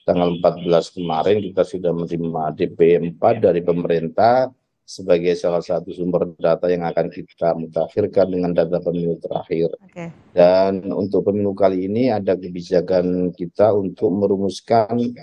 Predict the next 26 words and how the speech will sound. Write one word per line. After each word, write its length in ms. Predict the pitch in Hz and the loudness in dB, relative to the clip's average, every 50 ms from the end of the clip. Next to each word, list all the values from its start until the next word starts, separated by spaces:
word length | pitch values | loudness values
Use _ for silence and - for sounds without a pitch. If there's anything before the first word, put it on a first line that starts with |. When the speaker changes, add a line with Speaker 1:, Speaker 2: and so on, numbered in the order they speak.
| - - _ _ _ _ _ _ _ | -20 -20 _ _ _ _ _ _ _
Speaker 1:
pemilih 480 | - 110 110 110 110 110 107 117 127 120 | 0 2 4 4 4 4 4 2 2 0
di 120 | 113 110 107 | 0 0 2
lokasi 480 | 101 101 101 98 101 98 - - 113 110 110 | 4 4 4 2 0 -4 -4 -4 -6 -6 -6
khusus. 400 | _ - 95 - - - 113 110 - - - - - - - - _ _ _ _ _ _ | _ -14 -14 -14 -10 -10 -10 -10 -10 -14 -16 -16 -16 -18 -20 -20 _ _ _ _ _ _
Speaker 2:
Mhm. 400 | - 196 202 208 214 226 294 359 | -14 -10 -8 -6 -6 -6 -8 -8
Speaker 1:
Jadi 100 | 180 185 - - | -6 -6 -4 -2
pemilih 360 | 104 98 104 104 104 104 104 104 | 0 0 0 -2 -4 -4 0 4
di 60 | 104 | 6
lokasi 400 | 104 98 90 101 104 101 107 107 | 6 6 6 4 0 0 0 -2
khusus 320 | 110 110 107 - 117 110 - | -2 -2 -2 -2 -6 -6 -6
itu 240 | 104 110 110 131 | -8 -4 0 0
diantaranya 800 | 135 113 110 104 92 95 92 95 92 95 92 92 95 104 113 107 | 0 4 4 4 4 2 2 2 4 4 4 2 0 0 -2 -2
adalah 400 | 98 95 90 85 87 90 95 107 107 107 - _ _ - _ _ _ _ _ - | 0 0 0 0 2 0 0 0 -2 -4 -10 _ _ -20 _ _ _ _ _ -10
kita 240 | 95 95 92 92 | -2 2 2 2
akan 240 | 92 - 98 98 98 | 2 2 -2 -2 0
mendata 640 | 95 92 90 92 90 87 87 - _ 113 113 117 117 | -2 0 2 2 2 2 0 0 _ 2 2 2 0
sifatnya 640 | 113 - 117 107 - - 104 98 101 107 113 110 101 | -2 -6 -8 -8 -2 -2 -2 -4 -2 -2 -2 -2 0
aktif 460 | - 90 - - _ - 117 113 - | -2 -4 -6 -8 _ -4 -4 -4 -2
dan 240 | - 107 98 90 90 | 0 0 0 2 0
pasif, 480 | 87 87 87 85 - - - 113 120 120 120 _ _ _ _ | 0 0 0 0 0 -2 -2 -2 -2 -2 -4 _ _ _ _
bisa 320 | - - - - 95 78 | -14 -12 -2 0 2 2
usulan 480 | 76 90 90 - - 95 92 90 92 90 | 2 0 -2 -4 -2 2 2 2 2 2
dari 240 | 90 87 87 87 | 0 0 0 0
teman-teman 640 | 85 - 90 90 90 87 85 90 90 90 90 90 87 | -4 -6 -4 -4 -4 -4 -4 -4 -2 0 0 0 0
di 160 | 85 90 85 | 0 -2 -2
daerah 480 | 87 85 85 85 85 87 101 113 120 123 | 0 0 0 0 2 4 4 4 4 2